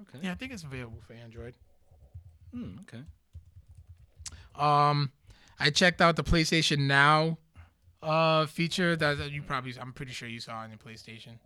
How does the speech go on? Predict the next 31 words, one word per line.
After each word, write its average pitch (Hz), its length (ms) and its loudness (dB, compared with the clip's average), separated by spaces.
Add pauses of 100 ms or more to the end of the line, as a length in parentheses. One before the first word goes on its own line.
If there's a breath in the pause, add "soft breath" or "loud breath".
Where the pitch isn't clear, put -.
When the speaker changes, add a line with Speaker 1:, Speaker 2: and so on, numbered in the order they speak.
(420)
Speaker 1:
Yeah, 101 140 -8
I - 40 -8
probably 98 260 -12
did. 92 140 -14
It's 90 160 -10
like 107 140 -10
a 90 300 -8
fifty - 280 -12
percent 123 260 -14
off 131 160 -16
games 139 280 -16
or - 20 -18
something 147 220 -16
like 147 100 -16
that. 151 140 -18
What - 100 -10
Speaker 2:
It's 233 100 2
Speaker 1:
is 254 60 0
Speaker 2:
like, 247 120 -2
Speaker 1:
it? - 60 -4
Speaker 2:
yeah, 247 120 2
it's 165 200 0
like, 185 160 0
um, 156 560 -6 (420)
yeah, 240 140 6
it's 180 220 2
like 226 100 2
a 180 60 -4
streaming 208 320 -4
service 131 360 -8
for 123 380 -8